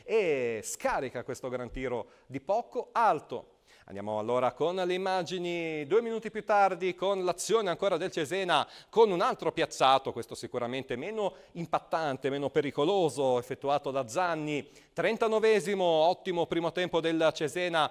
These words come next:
che prova a costruire i presupposti del sorpasso ai danni del San Marino Academy, diagonali in questo caso di Secchi.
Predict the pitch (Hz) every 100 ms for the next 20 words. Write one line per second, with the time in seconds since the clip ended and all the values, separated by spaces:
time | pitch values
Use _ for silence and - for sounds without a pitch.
0 | - - - 165 143 165 180 170 165 -
1 | 185 165 151 165 147 - 196 156 - 135
2 | 135 185 160 143 131 117 - 131 - 127
3 | 123 - 123 151 175 139 175 170 147 127
4 | 202 175 165 190 143 180 170 156 151 135
5 | - - 131 185 147 147 175 151 131 143
6 | 143 160 147 143 139 - 160 151 - 143